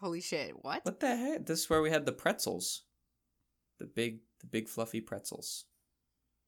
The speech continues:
Speaker 1: I feel like a
Speaker 2: We
Speaker 1: horrible
Speaker 2: went to,
Speaker 1: person.
Speaker 2: like, three
Speaker 1: <laughs>
Speaker 2: restaurants, Deanna.
Speaker 1: I, I remember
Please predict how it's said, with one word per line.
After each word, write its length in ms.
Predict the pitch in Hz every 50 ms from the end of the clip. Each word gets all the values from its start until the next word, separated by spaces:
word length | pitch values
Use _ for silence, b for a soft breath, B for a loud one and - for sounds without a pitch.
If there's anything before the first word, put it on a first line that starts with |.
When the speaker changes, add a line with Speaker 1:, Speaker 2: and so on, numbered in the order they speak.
| _ _ _ _ _ _ _ _ _ _ _ _ _ _ _ _ _ _ _ _ _ _ _ -
Speaker 1:
I 80 | 170 170
feel 140 | - 220 226
like 120 | 220 -
a 40 | 170
Speaker 2:
We 120 | 143 143
Speaker 1:
horrible 120 | 147 143 151
Speaker 2:
went 200 | 160 180 190 185 -
to, 60 | -
Speaker 1:
person. 140 | 214 190 165
Speaker 2:
like, 220 | 151 135 117 -
three 600 | - - - - - - 139 123 120 123 127 131 131
Speaker 1:
<laughs> 100 | 131 131
Speaker 2:
restaurants, 840 | 120 120 120 110 104 104 - - - 110 101 98 95 - 180 - -
Deanna. 540 | - 123 104 90 - 104 107 107 107 - - - 175 -
Speaker 1:
I, 120 | 269 240 - - - - 370 -
I 160 | - 262 294
remember 880 | 330 349 381 381 349 349 349 339 330 349 339 339 339 330 320 277 -